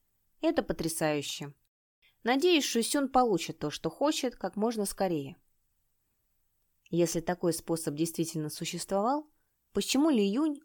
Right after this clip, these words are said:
уже год как вошедший в клан, не воспользовался им? Ясное дело, он задумал что-то недоброе и теперь искал козла отпущения,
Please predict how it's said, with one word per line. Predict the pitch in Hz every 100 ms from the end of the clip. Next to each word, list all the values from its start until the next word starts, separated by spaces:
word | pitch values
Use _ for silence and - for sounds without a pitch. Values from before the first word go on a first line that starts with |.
| -
уже | 196 226
год | 262 233 143
как | - 147
вошедший | 165 175 165 - -
в | 156
клан, | 220 247 285 _ _ _
не | 208
воспользовался | 247 285 - 233 160 143 143 - 143
им? | 165 - _ _ _ _ _ _
Ясное | 220 247 254 247 254
дело, | 233 165 139
он | 156
задумал | 165 185 202 208
что-то | 190 - 180
недоброе | 214 226 226 156 143 135 _ _ _ _ _
и | 190
теперь | 180 202 311 247
искал | - -
козла | 240 196 185 214
отпущения, | 208 - 156 - 214 151 143